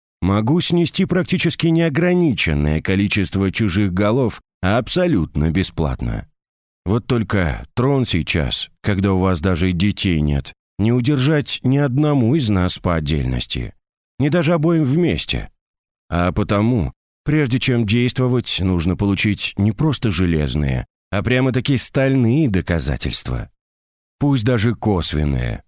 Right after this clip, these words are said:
Возможно, их не хватит для суда, если бы он и нашлось, кому провести в такой ситуации. Но мне будет достаточно даже одного неопровержимого факта, не оставляющего двояких толкований.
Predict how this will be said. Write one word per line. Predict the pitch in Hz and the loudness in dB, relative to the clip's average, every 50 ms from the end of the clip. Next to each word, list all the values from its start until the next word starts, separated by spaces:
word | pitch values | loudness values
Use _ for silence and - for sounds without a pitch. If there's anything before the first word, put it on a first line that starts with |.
| _ _ - | _ _ -2
Возможно, | 98 113 113 95 107 104 98 95 95 101 95 92 - | 0 0 2 2 2 2 2 2 2 0 0 0 0
их | - 104 104 95 - - | 0 0 0 0 0 0
не | 117 123 | 0 0
хватит | 120 - - 143 165 143 120 - - 87 | 0 0 0 0 0 0 0 0 0 0
для | 78 92 98 101 | 0 0 0 0
суда, | 90 - 92 82 76 73 67 62 58 - _ _ - | 0 0 -2 -2 -2 -2 -2 -4 -6 -8 _ _ -4
если | - 107 127 120 - 151 | -2 0 0 0 0 0
бы | 156 143 165 | 0 2 2
он | 156 151 147 147 | 2 2 2 2
и | 139 135 | 2 2
нашлось, | 135 135 127 - - 127 117 113 107 - | 2 2 0 0 0 0 0 0 0 0
кому | - 110 104 104 101 | 0 0 2 2 2
провести | 87 104 101 98 98 90 - - - 90 | 0 0 2 2 2 0 0 0 0 0
в | 82 - | 0 0
такой | 95 85 - 85 80 | -2 -2 0 -2 0
ситуации. | 73 - 92 85 101 113 110 95 - - - 71 65 58 57 - _ _ _ _ - - | 0 0 0 0 0 2 2 0 0 -2 -2 -2 -4 -4 -6 -10 _ _ _ _ -4 -2
Но | 107 117 123 | 0 2 2
мне | 123 131 143 156 165 | 2 2 2 2 2
будет | 143 156 156 165 156 | 2 2 2 2 2
достаточно | 135 147 131 - - 143 131 135 127 - 127 120 117 | 2 0 0 0 0 0 0 0 0 0 0 0 2
даже | 110 120 117 98 110 104 95 - - | 2 0 0 0 0 0 -2 -2 -2
одного | - 107 107 107 113 110 110 104 101 113 113 | -2 0 0 2 0 0 2 2 2 2 2
неопровержимого | 107 104 104 101 98 - - 101 101 101 101 90 80 87 101 90 95 95 92 95 95 | 2 2 2 0 0 0 0 0 2 2 2 2 2 2 2 2 2 2 2 0 -2
факта, | 82 - - 110 101 87 - - - 71 64 55 - _ _ _ _ - | -2 -2 -2 0 0 -2 -2 -4 -4 -4 -4 -4 -8 _ _ _ _ -4
не | 117 123 | -2 0
оставляющего | 131 127 - 175 180 165 175 180 147 110 87 73 - - - 71 67 71 | 0 0 0 0 0 0 2 2 2 2 0 0 -2 -2 -2 0 0 0
двояких | 71 78 95 98 90 85 82 76 - - 87 73 - | 0 0 0 0 2 0 0 -2 -2 -2 -4 -2 -2
толкований. | - 92 90 73 - 98 85 71 69 67 60 60 57 53 52 | -2 -2 -2 -2 -2 -2 -2 0 -2 -2 -2 -4 -6 -6 -8